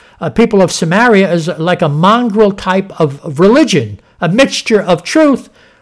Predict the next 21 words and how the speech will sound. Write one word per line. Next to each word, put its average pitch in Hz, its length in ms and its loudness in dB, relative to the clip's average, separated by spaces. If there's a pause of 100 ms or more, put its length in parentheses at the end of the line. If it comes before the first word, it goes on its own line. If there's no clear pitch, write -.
with, 196 340 0
uh, 175 140 -2
paganism, 120 760 -2
okay? 160 380 -6 (260)
If - 120 -14
you 127 140 -8
put 147 240 -4
it, 127 80 -10
want 143 160 -4
to 131 60 -4
put 131 160 -2
it 120 100 -6
that 143 200 -4
way. 117 220 -6 (560)
So 208 520 0 (580)
Jesus 277 500 2
in 190 160 0
turn 220 360 0
said 185 260 0
to 165 80 -4
her, 196 540 -2